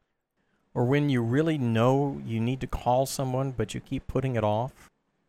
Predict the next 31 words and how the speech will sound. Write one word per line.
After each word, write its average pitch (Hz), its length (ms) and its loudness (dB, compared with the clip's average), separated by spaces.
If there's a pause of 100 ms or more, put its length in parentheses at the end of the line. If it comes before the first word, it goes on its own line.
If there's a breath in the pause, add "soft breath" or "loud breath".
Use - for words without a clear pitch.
and 113 220 -2
suddenly 127 560 0
that 117 260 2
someone 131 480 0
calls 104 380 -2
you? 160 320 -6 (800)
But 185 100 4
sometimes 226 400 2
it's 147 160 -2
not 196 160 2
just - 260 0
a - 40 -10
synchronicity, 139 1200 -2 (840)
but 143 120 8
it's 139 200 4
projecting 160 680 0
a 135 160 0
change 180 460 -2
of 123 120 -2
attitude 135 720 0
at 120 240 -2
a 113 120 0
distance. - 680 -8 (720)
I 131 140 2
loved 143 500 0
the 120 120 4
writings 120 420 4
of 104 120 -2
Norman 113 500 2
Vincent 113 440 -2
Peale, 107 480 -2